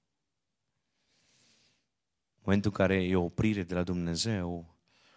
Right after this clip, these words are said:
oprirea asta niciodată nu îți va deschide o ușă mică, mică, mică sau un gemuleț înspre păcat. Oprirea de la Dumnezeu întotdeauna te va canaliza înspre mai multă rugăciune,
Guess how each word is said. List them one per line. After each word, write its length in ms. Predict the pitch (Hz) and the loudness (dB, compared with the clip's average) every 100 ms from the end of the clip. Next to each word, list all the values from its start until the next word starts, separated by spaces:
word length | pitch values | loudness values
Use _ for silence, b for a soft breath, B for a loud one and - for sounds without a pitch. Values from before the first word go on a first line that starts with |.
| b | b
oprirea 380 | 90 - 92 92 | -2 0 4 4
asta 200 | 87 - | 2 0
niciodată 800 | 92 101 - 95 87 95 - 85 | -4 -4 -4 -6 0 0 0 -4
nu 220 | 80 87 | -2 -2
îți 160 | 90 - | -2 0
va 100 | 87 | -2
deschide 420 | 85 - - 95 | -2 -4 -2 2
o 120 | 73 | 2
ușă 420 | 85 85 - 82 | 4 2 0 -4
mică, 400 | 82 87 92 - | -2 -2 -4 -4
mică, 300 | 82 85 - | -4 -6 -4
mică 280 | 80 78 - | -4 -4 -6
sau 260 | 73 78 76 | -4 -2 -2
un 100 | 78 | 0
gemuleț 600 | 80 78 78 82 - - b b b b | -2 0 0 -2 -2 -4 b b b b
înspre 300 | - - - | -8 -6 -6
păcat. 560 | - - - 76 - - _ _ _ _ _ _ | -6 -8 -6 -10 -10 -20 _ _ _ _ _ _
Oprirea 420 | _ _ 98 95 85 | _ _ 0 2 2
de 120 | 85 | 2
la 100 | 82 | -2
Dumnezeu 680 | 82 78 76 85 101 87 87 B B B B B | -2 -4 -6 -4 -4 -4 -6 B B B B B
întotdeauna 600 | - 87 104 101 95 95 | -8 -2 2 4 4 4
te 120 | 87 85 | 2 2
va 140 | 85 | 0
canaliza 680 | - 87 85 82 80 92 87 | 2 0 2 2 2 4 4
înspre 300 | 87 - - | 2 0 -4
mai 260 | 85 92 90 | 0 2 2
multă 300 | 82 80 78 | 2 -2 -2
rugăciune, 680 | 76 78 - 73 76 76 | -2 -4 -6 -8 -10 -14